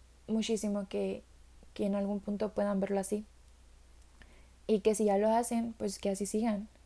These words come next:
Que, que si en un punto, el día de hoy o el día de mañana, llegan a sentirse solos, les pase todo por la mente,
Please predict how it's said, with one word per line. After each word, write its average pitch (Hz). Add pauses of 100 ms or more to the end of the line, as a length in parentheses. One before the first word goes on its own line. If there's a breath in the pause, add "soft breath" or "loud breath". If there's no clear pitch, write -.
(560 soft breath)
Que, 202 (180)
que 220
si 208
en 208
un 220
punto, 214 (320)
el 208
día 196
de 202
hoy 202
o 190
el 185
día 190
de 202
mañana, 196 (540 soft breath)
llegan 208
a 233
sentirse 214
solos, 226 (1600)
les 220
pase 233
todo 254
por 285
la 277
mente, 240